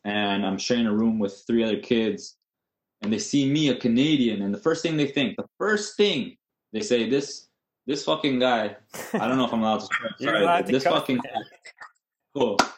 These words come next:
Speaker 1: This fucking guy, this Canadian, is coming to take my spot, and this guy already has, they,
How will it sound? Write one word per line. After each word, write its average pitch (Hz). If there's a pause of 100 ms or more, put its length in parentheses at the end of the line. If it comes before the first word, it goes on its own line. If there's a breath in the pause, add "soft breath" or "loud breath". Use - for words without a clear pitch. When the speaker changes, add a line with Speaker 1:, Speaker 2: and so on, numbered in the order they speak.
Speaker 1:
This 151
fucking 170
guy, 117
this 143
Canadian, 135 (360)
is 110
coming 151
to 156
take 127
my 117
spot, 165 (280)
and 107
this 135
guy 139
already 127
has, 127
they, 120